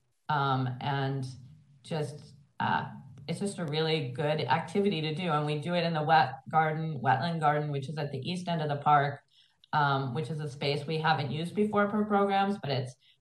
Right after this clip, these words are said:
quiet enough to do this writing class, um, and beautiful. So tango lessons, as you heard earlier, and then the social dancing started Friday, May sixth, and then that's gonna segue into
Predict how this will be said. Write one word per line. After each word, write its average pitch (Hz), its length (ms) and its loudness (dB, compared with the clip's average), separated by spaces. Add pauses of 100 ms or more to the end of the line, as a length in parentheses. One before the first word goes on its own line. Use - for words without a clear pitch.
(160)
quiet 175 260 6
enough 170 340 2
to 170 60 -2
do 151 300 -4
this 123 240 -4
writing 147 280 0
class, 226 440 4 (840)
um, 135 480 0 (340)
and 151 280 -2
beautiful. - 520 -2
So 143 320 0 (1040)
tango 240 440 6
lessons, 233 840 6
as 175 320 2
you 185 120 -6
heard 190 280 0
earlier, 214 720 2
and 165 240 -2
then 165 260 -2
the 160 80 -4
social 175 320 -6
dancing 170 460 0
started 165 500 0
Friday, 160 300 2
May 147 220 -2
sixth, 226 520 -4 (220)
and 175 120 0
then 190 120 0
that's 214 300 0
gonna 262 200 0
segue 208 440 0
into 180 280 -4